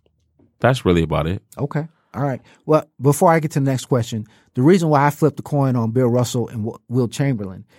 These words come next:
Speaker 1: Mm-hmm.
Speaker 2: is because clearly Wilt was a phenomenal athlete.
Speaker 1: Right.
Speaker 2: But,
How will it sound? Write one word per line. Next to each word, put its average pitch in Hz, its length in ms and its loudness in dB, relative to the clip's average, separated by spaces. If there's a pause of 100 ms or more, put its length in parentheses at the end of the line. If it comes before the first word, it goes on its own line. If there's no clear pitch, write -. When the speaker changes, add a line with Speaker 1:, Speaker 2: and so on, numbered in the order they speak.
Speaker 1:
Mm-hmm. 85 160 -10
Speaker 2:
is 123 120 -2
because 117 880 -2 (1200)
clearly 156 440 4
Wilt 127 320 2
was 120 380 -4
a 120 40 -16
phenomenal 120 680 -6
athlete. 117 520 -10 (100)
Speaker 1:
Right. 90 220 -4 (380)
Speaker 2:
But, 131 300 2